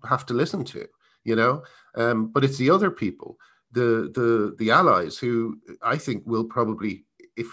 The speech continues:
if we listen to them, will, will, will, will help us find a way out of the woods. Because at the moment, you know, as you say,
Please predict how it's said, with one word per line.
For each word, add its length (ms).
if 160
we 80
listen 340
to 120
them, 180
will, 300
will, 280
will, 240
will 140
help 340
us 100
find 240
a 60
way 200
out 160
of 120
the 80
woods. 500
Because 180
at 140
the 60
moment, 440
you 60
know, 120
as 160
you 60
say, 480